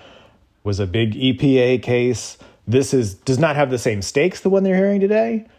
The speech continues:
but it's probably gonna go in the same direction, probably going to limit the E P A's authority.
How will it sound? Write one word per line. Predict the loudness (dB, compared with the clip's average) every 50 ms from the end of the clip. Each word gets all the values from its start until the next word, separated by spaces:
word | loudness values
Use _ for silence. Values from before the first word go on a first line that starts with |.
| _ -6
but | -2 0 2 2 2 0 -2 -6 _ _ _ _ -14
it's | -14 -14 -10
probably | -6 -4 -2 -2 0 0 0
gonna | 0 0 0 0 0
go | 0 0 0 0
in | 0 -2
the | -4
same | -6 -4 -4 -2 -2 0 0
direction, | 0 2 2 0 0 0 -2 -2 -2 -2 -2
probably | -4 -2 -4 -2 -2 -2
going | -2 0 -2 0 0
to | 0 0
limit | 0 2 2 0 0 0
the | -2 0 0
E | -2 0
P | 0 0 2 4
A's | 4 4 2 0 -2
authority. | -4 -2 0 0 2 2 2 2 2 0 0 -2